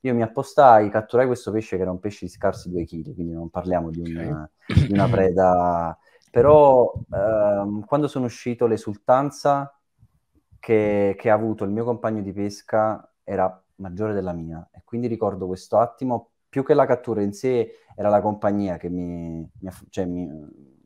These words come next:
Speaker 1: mi rende il ricordo piacevole, perché ovviamente,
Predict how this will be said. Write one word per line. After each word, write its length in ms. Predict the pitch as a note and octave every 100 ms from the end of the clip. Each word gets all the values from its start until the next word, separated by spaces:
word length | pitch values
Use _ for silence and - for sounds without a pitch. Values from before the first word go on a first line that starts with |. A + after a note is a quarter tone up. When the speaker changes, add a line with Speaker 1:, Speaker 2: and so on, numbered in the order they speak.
| _ _ _ _ - - -
Speaker 1:
mi 120 | G2+
rende 280 | G#2+ G#2+ G#2
il 100 | G#2
ricordo 440 | F#2+ G2+ G#2+ F#2 F#2+
piacevole, 560 | F#2+ F#2 F#2 E2+ E2+
perché 280 | E2+ F2 -
ovviamente, 840 | F#2+ G#2 G#2 G2 - F#2+ F2+ F2